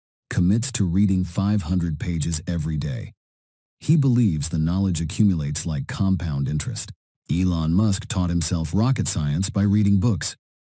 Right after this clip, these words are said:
His advice? Read books and talk to people to learn anything you want. Phil Gates reads for an hour every night before bed. He finds reading invaluable for learning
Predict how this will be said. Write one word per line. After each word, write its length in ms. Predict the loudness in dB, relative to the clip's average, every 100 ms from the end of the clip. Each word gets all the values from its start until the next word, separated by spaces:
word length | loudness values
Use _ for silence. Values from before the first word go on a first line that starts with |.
| _
His 180 | 0 2
advice? 500 | 2 2 2 0 -6 _ _ _ _ 0
Read 320 | 4 4 4
books 320 | 2 2 2
and 140 | 0
talk 260 | 2 2 2
to 100 | 0
people 340 | 2 2 2
to 120 | 0 2
learn 240 | 4 4
anything 440 | 4 2 4 4 4
you 120 | 4
want. 360 | 2 0 -4 -12 _ _ _ _ -10
Phil 240 | 0 2 4
Gates 420 | 2 2 0 -2
reads 300 | 0 0 0
for 140 | 0
an 100 | 0
hour 360 | 0 -4 -4 -2
every 260 | 0 2
night 200 | 4 2
before 320 | 0 -2 -2 -2
bed. 420 | -2 -4 -6 -10 _ _ _ _ _
He 140 | -6
finds 440 | -2 0 2 2 2
reading 340 | 0 2 2
invaluable 640 | 4 2 4 2 2 2 -2
for 160 | -2
learning 540 | 0 2 2 2 -4